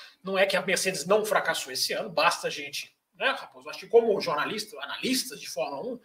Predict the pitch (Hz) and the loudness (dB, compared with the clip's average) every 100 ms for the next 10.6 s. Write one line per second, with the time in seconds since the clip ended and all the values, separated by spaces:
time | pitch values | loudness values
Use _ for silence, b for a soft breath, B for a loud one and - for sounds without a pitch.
0 | b b b - 151 165 170 185 196 214 | b b b -10 -6 -4 -2 -2 -2 0
1 | 240 240 233 233 180 220 220 - 190 160 | 2 2 4 8 8 6 -2 4 6 10
2 | 220 226 165 - 175 208 - 226 254 208 | 10 10 2 0 0 0 0 -6 2 6
3 | 208 - - - 190 - - 226 214 165 | 6 4 -4 -10 -10 -10 6 6 6 4
4 | 208 220 190 - - _ b b b 156 | 4 6 4 -2 -14 _ b b b 0
5 | - 226 135 135 139 139 196 196 - - | 4 4 4 4 6 4 0 -8 -8 -8
6 | - 202 - _ _ _ _ _ _ - | -6 -12 -12 _ _ _ _ _ _ -14
7 | 143 151 160 165 143 139 - 170 175 156 | -6 2 4 6 4 2 -4 -4 -2 2
8 | 202 311 - - - b b b b - | 4 4 2 -2 -8 b b b b 2
9 | 240 214 254 - - 359 170 233 294 220 | 8 10 10 8 4 4 6 4 2 0
10 | 226 196 165 262 180 | 2 4 6 6 4